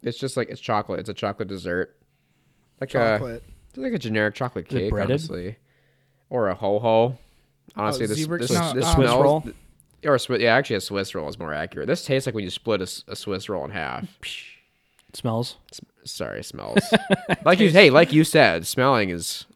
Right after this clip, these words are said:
Speaker 1: that's,
Speaker 2: Tastes
Speaker 1: that's
Speaker 2: like
Speaker 1: how they
Speaker 3: It's mostly tasting.
Speaker 2: Tastes
Speaker 1: Yep.
Speaker 2: like an eclair.
Speaker 1: Yep.
Speaker 3: Chocolate eclair.
Speaker 2: Chocolate eclair.
Speaker 1: This smells delightful.
Speaker 3: So
Speaker 1: Not, it's
Speaker 2: Oop,
Speaker 1: not harsh.
Speaker 2: oop. Okay, okay, wait.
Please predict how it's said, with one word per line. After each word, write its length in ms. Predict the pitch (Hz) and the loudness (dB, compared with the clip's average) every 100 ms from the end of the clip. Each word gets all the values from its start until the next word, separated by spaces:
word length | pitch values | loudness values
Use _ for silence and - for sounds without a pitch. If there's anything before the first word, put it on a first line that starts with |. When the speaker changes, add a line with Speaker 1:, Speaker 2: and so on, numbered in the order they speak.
| _ | _
Speaker 1:
that's, 140 | - 131 | -4 -2
Speaker 2:
Tastes 140 | 156 | 0
Speaker 1:
that's 120 | 131 156 | 2 4
Speaker 2:
like 80 | |
Speaker 1:
how 120 | 139 120 | 6 6
they 300 | 117 117 117 | 6 4 2
Speaker 3:
It's 120 | 120 | 0
mostly 240 | 117 117 | -6 -6
tasting. 440 | 113 117 - 107 113 _ | -4 -4 -4 -8 -10 _
Speaker 2:
Tastes 160 | - 170 | -6 -2
Speaker 1:
Yep. 60 | 185 | -2
Speaker 2:
like 120 | 160 | -2
an 100 | 156 | -6
eclair. 440 | 143 151 135 175 - 110 | -6 -6 -6 -8 -10 -8
Speaker 1:
Yep. 260 | 101 87 - _ _ _ _ _ _ _ | -6 -6 -10 _ _ _ _ _ _ _
Speaker 3:
Chocolate 400 | - - - - - | -20 -20 -20 -20 -20
eclair. 340 | 98 - - _ - _ _ _ _ - | -20 -20 -20 _ -20 _ _ _ _ -10
Speaker 2:
Chocolate 500 | - - - 101 - - | -8 -8 -10 -12 -14 -16
eclair. 580 | - 143 104 73 69 - _ _ _ _ _ _ _ _ _ _ _ - - - - _ _ _ _ - - _ - - | -14 -12 -12 -14 -18 -20 _ _ _ _ _ _ _ _ _ _ _ -20 -20 -20 -20 _ _ _ _ -20 -20 _ -20 -8
Speaker 1:
This 120 | 117 | -8
smells 260 | - 82 76 | -6 -8 -10
delightful. 600 | 64 67 64 - 50 50 - _ _ _ _ _ _ _ _ - | -10 -8 -8 -10 -14 -14 -16 _ _ _ _ _ _ _ _ -8
Speaker 3:
So 120 | 92 | -6
Speaker 1:
Not, 200 | 87 101 | -6 -6
it's 180 | - 104 | 0 0
Speaker 2:
Oop, 40 | 120 | 2
Speaker 1:
not 180 | 107 98 | 0 2
harsh. 480 | 101 107 - - | 4 4 0 -12
Speaker 2:
oop. 80 | - | -8
Okay, 380 | 160 180 170 180 - | 0 2 2 0 -6
okay, 180 | 160 156 | -4 -2
wait. 340 | 143 139 202 | 0 -2 -4